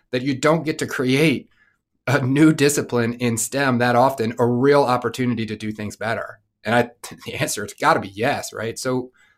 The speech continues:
I would think about not only being honest about what you think of the field is, but also then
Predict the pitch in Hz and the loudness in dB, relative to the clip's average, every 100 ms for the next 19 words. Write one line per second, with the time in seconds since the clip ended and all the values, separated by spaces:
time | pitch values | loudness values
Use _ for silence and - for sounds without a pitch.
0 | _ - 147 165 160 143 - 139 151 156 | _ -2 2 4 4 4 2 0 2 4
1 | 131 117 - _ - _ _ 127 117 131 | 2 0 -6 _ -20 _ _ 0 4 4
2 | 147 127 117 110 104 127 107 98 - 147 | 2 0 -2 -2 -4 -4 -6 -8 -6 0
3 | 151 107 101 101 110 139 165 151 151 139 | 0 0 -4 -8 -2 0 2 2 2 0
4 | 135 | -4